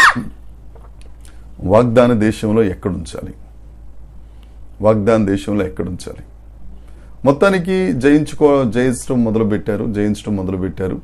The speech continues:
వీరందరి దృష్టి ఎక్కడ అంటే యెరూషలేము మీద. ఎందుకంటే యెరూషలేము అందరికీ ప్రాముఖ్యమైనది. యెరూషలేము మీద వీరి దృష్టి. యెరూషలేములో దేవుని యొక్క మందసాన్ని ఉంచాలి.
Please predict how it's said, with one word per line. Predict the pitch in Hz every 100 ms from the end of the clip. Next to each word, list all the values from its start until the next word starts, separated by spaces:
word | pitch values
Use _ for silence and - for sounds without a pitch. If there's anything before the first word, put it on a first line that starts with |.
| - - - -
వీరందరి | 101 139 139 160 202 226 214
దృష్టి | 160 160 - 170
ఎక్కడ | 123 156 135
అంటే | 117 92 - - - - - - - - - - - - 131
యెరూషలేము | 165 170 170 127 104
మీద. | 92 95 87 - -
ఎందుకంటే | 151 170 180 160 170
యెరూషలేము | 135 147 165 143 131 143 123
అందరికీ | 117 123 123 147
ప్రాముఖ్యమైనది. | - 107 110 113 - 104 95 92 90 87 - - - - - 120
యెరూషలేము | 156 202 202 175 160
మీద | 151 147 139
వీరి | 139 117
దృష్టి. | 101 107 - - -
యెరూషలేములో | 131 143 165 147 135 131 139 - - - - -
దేవుని | 120 127 127 120
యొక్క | 107 -
మందసాన్ని | 110 101 101 - 104 123
ఉంచాలి. | 98 - - -